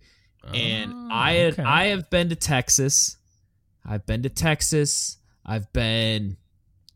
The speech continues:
Speaker 1: to other, like, southern states that claim to have barbecue. Like, they are known for barbecue. They do it
Speaker 2: Memphis,
Speaker 1: right.
Speaker 2: Tennessee?
Speaker 1: Memphis. I've not been to Memphis, but I have been to Nashville.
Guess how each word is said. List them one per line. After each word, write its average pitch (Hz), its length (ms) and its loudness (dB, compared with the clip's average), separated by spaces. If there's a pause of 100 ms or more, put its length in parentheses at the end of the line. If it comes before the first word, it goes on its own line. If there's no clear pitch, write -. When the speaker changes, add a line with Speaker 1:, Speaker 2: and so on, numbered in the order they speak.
(220)
Speaker 1:
to 107 640 0 (1120)
other, 143 580 0 (360)
like, - 200 -8
southern 156 520 2
states 139 460 2
that 80 220 -6
claim 139 460 0
to 117 100 -2
have 120 680 2 (420)
barbecue. 120 840 0
Like, - 280 -6
they 110 160 -2
are 98 80 -2
known 113 320 -2
for 113 140 -4
barbecue. 110 1000 -2
They 80 120 -10 (100)
do 120 200 0
it 110 40 0
Speaker 2:
Memphis, 127 340 2
Speaker 1:
right. 110 80 2
Speaker 2:
Tennessee? 139 440 2
Speaker 1:
Memphis. 135 600 0
I've 117 180 -4
not 143 220 -2
been 180 160 4
to 175 40 2
Memphis, 165 500 4
but 131 140 0
I 117 60 0
have 139 200 0
been 151 140 0
to 151 60 0
Nashville. 143 800 0